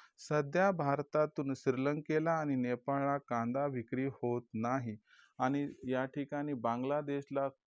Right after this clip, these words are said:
फार किरकोळ प्रमाणात कांदा हा विकला जात आहे. या सर्वांचा विचार केला तर कांदा बाजारभाव दबावात असण्यामागची ही सर्वात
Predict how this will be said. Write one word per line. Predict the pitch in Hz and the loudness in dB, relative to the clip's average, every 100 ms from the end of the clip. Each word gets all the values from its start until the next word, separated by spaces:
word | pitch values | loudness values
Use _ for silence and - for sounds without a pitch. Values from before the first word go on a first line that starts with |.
| _ | _
फार | 143 165 | -2 -2
किरकोळ | 160 139 127 - 151 156 | -2 -6 -6 -2 -4 -2
प्रमाणात | 127 117 117 127 127 | -4 -4 -4 -6 -8
कांदा | 120 113 117 131 | -4 -4 -2 -4
हा | 139 135 | -4 -6
विकला | 117 104 113 123 120 | -6 -8 -6 -6 -6
जात | 107 107 117 _ - | -4 -6 -8 _ -2
आहे. | 101 98 _ _ _ _ _ _ _ _ _ - - - - _ - | 0 -2 _ _ _ _ _ _ _ _ _ -20 -20 -20 -20 _ -2
या | 143 165 | 0 0
सर्वांचा | 165 151 151 151 151 151 | 0 0 0 0 -2 -4
विचार | 135 127 127 139 131 | -2 -4 -2 -2 -2
केला | 131 131 135 | -2 -2 -2
तर | 131 131 | -2 -4
कांदा | 131 120 120 127 143 | -4 -4 -2 -2 -2
बाजारभाव | 123 113 113 123 127 127 127 | -2 -4 -4 -4 -6 -4 -4
दबावात | 110 113 120 131 139 117 | -4 -4 -2 -2 -2 -6
असण्यामागची | 113 - 120 117 117 - 123 | -8 -8 -6 -6 -8 -8 -10
ही | 110 127 | -8 -10
सर्वात | - 117 117 127 | -6 -4 -2 -2